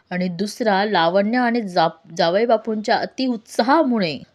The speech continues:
थोडासा तरी विश्वास ठेवायला नको होता का माझ्यावर?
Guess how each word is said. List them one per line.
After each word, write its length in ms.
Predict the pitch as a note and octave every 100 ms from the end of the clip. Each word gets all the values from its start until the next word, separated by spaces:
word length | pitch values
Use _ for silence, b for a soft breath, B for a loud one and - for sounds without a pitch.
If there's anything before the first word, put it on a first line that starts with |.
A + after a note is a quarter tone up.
| _
थोडासा 360 | - E3+ G3 C#4
तरी 160 | D4 D4
विश्वास 400 | C4 C4 D4+ C4+
ठेवायला 360 | - A3 A3+ A#3+
नको 300 | G3+ G3 C4+
होता 260 | D#4 - F3
का 140 | B3+
माझ्यावर? 480 | B3+ E3+ G#3 F3